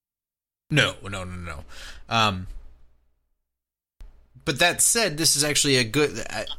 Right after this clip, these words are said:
uh, again, we don't wanna expose any of these first-string offensive linemen to, to serious injury by having them out there, uh, too long. But it is good to have the depth guys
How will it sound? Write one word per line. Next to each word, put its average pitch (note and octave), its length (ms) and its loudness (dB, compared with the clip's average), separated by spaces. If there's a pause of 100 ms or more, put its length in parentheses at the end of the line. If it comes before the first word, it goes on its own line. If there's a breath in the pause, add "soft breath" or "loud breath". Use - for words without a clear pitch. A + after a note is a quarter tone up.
(120)
uh, B2 160 -4
again, C3+ 280 4
we B2+ 100 4
don't D#3 160 4
wanna D3 140 4
expose B2+ 420 2
any D3 300 2
of C3 120 2
these A#2+ 260 4
first-string A2+ 600 0
offensive G2+ 460 -2
linemen G2 340 -2
to, F#2+ 320 -2 (440 loud breath)
to A2+ 120 -4
serious A#2 480 2
injury G#2 300 0
by G2 140 -2
having G#2 340 0
them G2+ 140 -2
out G#2 260 0
there, G2 260 -2 (800 soft breath)
uh, F#2 260 -12
too F3 220 -2
long. G#2 360 0 (320 soft breath)
But A#2+ 120 0
it C3+ 120 2
is E3+ 160 2
good D#3+ 220 2
to C#3+ 80 2
have B2+ 220 2
the G#2+ 260 2
depth D#3 380 0
guys A2 640 0